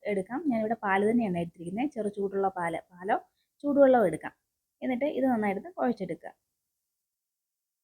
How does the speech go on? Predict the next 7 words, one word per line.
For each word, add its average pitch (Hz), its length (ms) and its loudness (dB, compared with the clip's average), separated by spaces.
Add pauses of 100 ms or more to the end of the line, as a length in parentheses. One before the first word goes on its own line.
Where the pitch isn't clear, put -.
(880)
അപ്പോൾ 302 120 4
ഞാനിത് 311 280 6
കുഴയ്ക്കാനായിട്ട് 254 720 2 (160)
ഒരു, 233 180 4 (120)
ഏഹ്, 226 140 2
നൂറ്റി 233 220 0
ഇരുപത്തഞ്ച് 254 320 -2